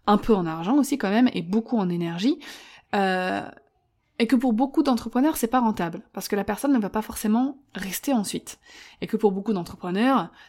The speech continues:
bah, c'est du temps perdu, du temps de gâché de former quelqu'un à ce point-là, pour qu'ensuite, euh, bah, cette personne ne reste pas au bout d'un an. Donc pour le moment, moi je sens que c'est une bonne décision, mon feeling me le dit. Je suis hyper alignée avec, euh, le fait de recruter une alternante et de l'accueillir et de l'accompagner,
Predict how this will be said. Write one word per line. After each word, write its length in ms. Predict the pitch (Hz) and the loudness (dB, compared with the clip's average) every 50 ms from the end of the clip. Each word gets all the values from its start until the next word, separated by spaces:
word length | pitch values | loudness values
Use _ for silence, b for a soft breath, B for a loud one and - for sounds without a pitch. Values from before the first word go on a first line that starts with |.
| b b | b b
bah, 60 | - 170 | -10 -8
c'est 120 | - 208 | -6 -6
du 120 | 180 185 170 | -6 -8 -6
temps 180 | - - 233 | -2 0 0
perdu, 300 | 226 226 190 185 190 233 | 2 2 0 0 0 0
du 120 | 208 185 170 | -2 -2 -4
temps 160 | - 196 196 | -6 -4 -4
de 40 | 190 | -4
gâché 280 | 175 170 175 - 240 | -4 -4 -4 -2 0
de 80 | 220 185 | 0 -2
former 340 | - - - 202 190 185 175 | -2 -4 -6 -6 -4 -4 -4
quelqu'un 360 | - 185 175 - - 220 214 | -6 -6 -6 -4 -2 -2 -2
à 40 | 185 | -2
ce 80 | - | -4
point-là, 480 | - - - 190 180 175 175 202 262 269 B B B B B B B B | -8 -10 -10 -8 -4 -2 0 0 0 0 B B B B B B B B
pour 240 | - - 254 254 - | -4 0 0 0 0
qu'ensuite, 480 | - 208 180 - - - 254 247 - | 0 -8 -10 -8 -4 -4 -4 -2 -2
euh, 140 | 214 180 175 | -2 -4 -4
bah, 120 | 170 - - | -4 -6 -8
cette 140 | - 190 | -10 -10
personne 300 | - - - - 240 262 | -10 -10 -4 0 2 4
ne 60 | 220 190 | 4 2
reste 260 | 170 170 - - 180 | 0 -4 -6 -8 -4
pas 160 | - 220 196 | -2 0 0
au 40 | - | 0
bout 140 | 185 196 180 | 0 -2 -2
d'un 180 | 190 190 196 | 0 0 0
an. 100 | 175 - - _ B B B B B B B | -2 -4 -8 _ B B B B B B B
Donc 160 | - 185 202 - | -10 -10 -10 -6
pour 180 | - - 311 302 | 0 2 4 6
le 40 | |
moment, 480 | 277 277 262 247 254 277 277 - - _ - | 6 6 6 6 6 6 4 0 -4 _ 0
moi 180 | 214 226 269 | 2 4 6
je 100 | 302 269 | 6 4
sens 200 | 226 - - 277 | 4 2 0 -4
que 60 | 262 - | -4 -2
c'est 100 | 220 196 | -4 -4
une 100 | 190 185 | -4 -2
bonne 220 | 190 214 214 202 | 0 0 0 0
décision, 540 | 185 185 - - 180 175 170 180 226 285 339 302 | 0 -2 -6 -8 -10 -8 -8 -10 -10 -10 -10 -8
mon 160 | 226 175 175 | -8 -8 -6
feeling 320 | 160 - - 220 240 247 233 | -6 -2 0 4 4 6 4
me 140 | 208 190 | 4 2
le 160 | 175 175 175 165 | 0 -4 -8 -8
dit. 240 | 165 170 170 - - B B B B B B B | -6 -6 -8 -8 -10 B B B B B B B
Je 60 | B | B
suis 140 | - 226 - - | -10 -6 -2 -2
hyper 240 | 269 269 277 262 247 | 0 2 4 4 4
alignée 400 | 233 220 208 208 208 214 226 214 | 4 2 2 2 2 2 2 2
avec, 320 | 190 180 185 185 185 - | 0 -2 -4 -6 -6 -6
euh, 300 | 196 185 180 185 - - - - _ - | -6 -4 -4 -4 -6 -6 -10 -14 _ -8
le 120 | 202 196 | -8 -6
fait 140 | 180 - 226 | -2 -2 0
de 120 | 220 214 190 | 0 0 -2
recruter 400 | 180 180 - - 190 - 226 220 | -4 -6 -8 -6 -4 0 0 0
une 100 | 202 175 | 0 0
alternante 540 | 170 170 - 180 175 180 175 - 233 - | -4 -6 -8 -8 -6 -6 -4 -4 -4 -4
et 60 | 202 185 | -6 -6
de 100 | 185 180 | -6 -6
l'accueillir 560 | 180 175 175 - 202 180 175 185 208 220 220 | -6 -8 -8 -6 -8 -6 -4 -4 -2 -2 -2
et 20 | |
de 80 | 180 180 | -2 -4
l'accompagner, 640 | 170 170 - 226 220 220 196 180 170 170 175 233 | -8 -6 -4 -4 -2 -2 -2 -4 -6 -6 -8 -10